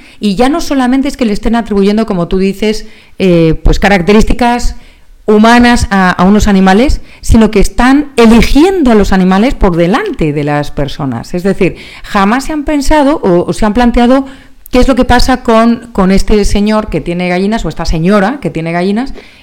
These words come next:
eh, y que se dedica a vender los huevos, eh, en, en el mercado, mm, tranquilamente, y, y si va a estar peor,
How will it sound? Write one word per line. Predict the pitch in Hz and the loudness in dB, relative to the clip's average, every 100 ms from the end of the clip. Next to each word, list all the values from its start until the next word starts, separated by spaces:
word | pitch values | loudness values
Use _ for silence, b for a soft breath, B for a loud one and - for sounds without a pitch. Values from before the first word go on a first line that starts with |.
| - | -6
eh, | 170 156 | -4 -2
y | 180 | -4
que | 170 | -4
se | - 143 | -4 -4
dedica | 147 170 196 185 | -4 -2 -2 -2
a | 170 | -2
vender | 160 170 180 | -4 -4 -2
los | 180 | -2
huevos, | 180 185 190 208 - | -2 -2 -2 -4 -8
eh, | 170 151 143 - | -8 -8 -8 -8
en, | 151 143 | -8 -6
en | 156 | -6
el | 147 | -6
mercado, | 151 - 180 175 190 165 139 | -8 -4 -2 0 -2 -2 -6
mm, | - 156 147 | -12 -10 -10
tranquilamente, | 139 151 147 180 180 185 190 233 262 B B B _ - | -8 -10 -6 -2 -2 -2 -4 -6 -8 B B B _ -10
y, | 180 160 | -8 -4
y | 226 202 | 0 2
si | 220 | 4
va | 196 | 2
a | 214 | 2
estar | - 220 208 | 0 -4 -2
peor, | 190 196 | -2 -2